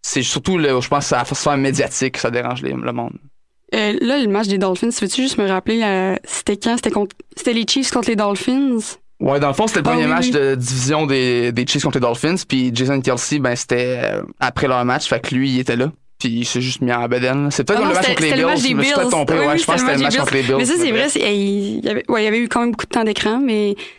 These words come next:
Speaker 2: je pense que c'est justement, c'est des exemples que, comme, les revenus de la N F L, oui, tournent autour des parties qui sont jouées, mais ils vont aussi aller chercher des revenus, veux pas, avec la publicité, puis c'est pas nécessairement des annonces de commanditaires, ça peut aussi être juste des personnes qui se présentent au match.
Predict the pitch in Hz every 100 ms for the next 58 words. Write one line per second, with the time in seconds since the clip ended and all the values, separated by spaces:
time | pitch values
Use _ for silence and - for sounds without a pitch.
0 | - - 277 285 247 214 214 226 262 220
1 | 196 202 226 220 208 196 196 196 - -
2 | - 220 220 233 240 214 208 208 233 220
3 | 254 269 - - - 233 233 202 233 226
4 | 220 190 - 247 - - 214 196 208 262
5 | - - - - 220 208 208 208 202 202
6 | 202 202 226 220 208 214 208 196 208 208
7 | 190 208 214 196 208 208 208 202 - 233
8 | 254 208 202 220 208 208 214 208 196 202
9 | 208 202 196 202 202 185 202 208 196 190
10 | 196 - 214 190 208 196 196 - - 202
11 | 214 202 190 - 196 190 196 196 92 -